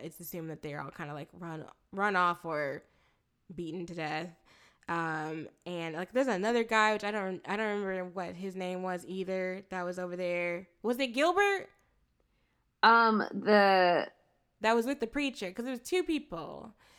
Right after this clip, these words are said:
Speaker 1: It was the preacher and it was an, like, a white guy.
Speaker 2: Yes, Gilbert.
Speaker 1: Okay, so yeah, so we going back to Gilbert. But, um,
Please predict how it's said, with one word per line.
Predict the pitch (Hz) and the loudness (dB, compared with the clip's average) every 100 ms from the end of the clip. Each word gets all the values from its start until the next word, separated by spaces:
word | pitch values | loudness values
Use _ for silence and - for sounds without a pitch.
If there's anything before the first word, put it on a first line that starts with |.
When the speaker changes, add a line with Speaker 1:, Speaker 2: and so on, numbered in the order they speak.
| _ | _
Speaker 1:
It | - 208 | -6 -4
was | 202 | -4
the | 196 | -6
preacher | - 320 - 311 | -4 -4 -4 -4
and | 285 240 233 | -4 -2 -2
it | |
was | 220 202 | -4 -4
an, | 196 190 175 | -6 -8 -8
like, | 190 175 | -8 -4
a | |
white | 185 202 160 | -2 -2 -4
guy. | 113 85 - 190 - _ | -10 -12 -16 -18 -20 _
Speaker 2:
Yes, | 220 180 - - 190 | 4 6 4 -2 4
Gilbert. | 196 156 - - _ _ - | 6 6 2 -6 _ _ 0
Speaker 1:
Okay, | 254 226 160 196 | 2 2 0 -2
so | 247 | 0
yeah, | 240 175 175 | 4 2 2
so | 208 | -2
we | 202 285 | 0 4
going | 269 233 | 4 6
back | 202 190 | 4 2
to | |
Gilbert. | 185 196 170 - - - | -2 0 0 -6 -10 -14
But, | 190 208 196 202 | 2 4 4 4
um, | 202 190 180 175 170 170 | 4 4 2 0 -4 -8